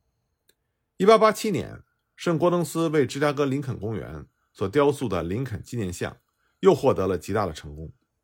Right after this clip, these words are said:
他巧妙地安排明暗对比，手法灵活生动，让这位伟大的政治家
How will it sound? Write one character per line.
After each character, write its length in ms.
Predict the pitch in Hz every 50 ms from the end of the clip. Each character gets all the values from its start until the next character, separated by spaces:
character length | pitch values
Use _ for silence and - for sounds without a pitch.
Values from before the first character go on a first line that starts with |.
| _ _ _ _ _ _ _ _ _ -
他 140 | - -
巧 260 | 196 - - 139 104 104
妙 200 | 120 143 143 127
地 80 | 110
安 200 | - - 135 143
排 300 | 131 - - 85 87 87
明 160 | - 95 107
暗 140 | 123 131 131
对 160 | 131 147 104
比， 260 | 92 - - - - _ _ _ _ _ _ _ _
手 220 | - - 120 135 139
法 300 | - 95 - - - _ _ _
灵 180 | - 107 131 117
活 100 | 113 113
生 220 | - 127 117 117
动， 220 | 110 87 - _ _ _ _ _ _ _ _ _ _ _ _ _
让 160 | - 175 190
这 140 | 170 202 196
位 120 | 175 156
伟 220 | 131 107 98 87 98
大 160 | 139 139 131
的 80 | 113 110
政 220 | - - 151 123
治 100 | 98 92
家 360 | 85 101 95 98 104 - _